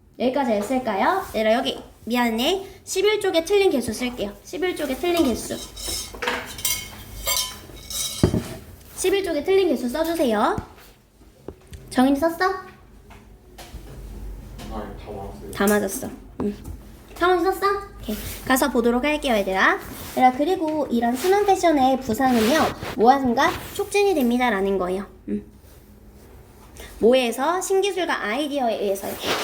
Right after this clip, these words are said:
Speaker 1: 임피드는 얘들아, 방해하다, 막다가 됩니다. 방해하다, 막다. facilitate는 촉진하다가 되는 거고요. 이해되었을까, 얘들아?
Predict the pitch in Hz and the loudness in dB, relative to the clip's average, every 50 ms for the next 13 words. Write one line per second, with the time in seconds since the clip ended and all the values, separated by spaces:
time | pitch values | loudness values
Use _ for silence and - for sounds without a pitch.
0 | - - 254 285 294 392 403 349 349 370 330 330 330 277 208 185 196 208 - - | 0 2 4 4 6 6 6 6 6 6 6 6 6 6 4 4 2 2 0 -4
1 | - 226 240 294 330 359 349 349 330 285 233 196 - - - 285 277 262 220 - | -4 -2 2 2 4 4 4 4 2 2 2 0 -2 -2 0 0 2 2 2 0
2 | - 185 - - - - - - - 214 214 233 254 254 240 226 220 214 175 - | 0 -2 -4 -6 -8 -10 -14 -10 -4 -2 0 2 4 4 4 4 2 0 -2 -4
3 | - - - 202 - - - - - - - - - - - - - - - - | -4 -4 -4 -4 -4 -6 -16 -18 -20 -20 -20 -20 -20 -20 -20 -20 -20 -20 -20 -20
4 | - - - - - - - - - - - - - - - 349 349 349 370 392 | -20 -20 -20 -20 -20 -20 -20 -20 -20 -20 -20 -18 -4 2 4 4 4 4 2 0
5 | 392 392 392 392 320 277 269 277 254 240 254 320 349 339 339 415 - - - 403 | 2 2 2 2 2 0 2 0 0 2 2 2 2 2 0 -4 -4 0 4 4
6 | 392 381 339 320 262 247 240 220 202 202 190 175 180 175 180 160 147 - - - | 6 6 4 2 0 -2 -2 -2 -2 -2 -2 -2 -4 -4 -6 -6 -6 -8 -12 -20
7 | _ _ _ _ _ _ _ _ _ _ _ _ _ _ _ - - - - - | _ _ _ _ _ _ _ _ _ _ _ _ _ _ _ -20 -14 -10 -6 -6
8 | - - - - - - - - - - - - - - - - - - - - | -6 -6 -8 -10 -10 -12 -14 -14 -16 -18 -20 -20 -20 -20 -20 -20 -20 -20 -20 -20
9 | - - - - - - - - - - - - - - 233 240 262 247 226 233 | -20 -20 -20 -20 -20 -20 -20 -20 -20 -20 -20 -16 -2 4 4 6 6 4 2 0
10 | 240 285 277 262 269 226 196 165 165 - 226 311 370 370 | 0 -2 -2 -2 -2 -2 -4 -4 -2 -2 0 0 0 -2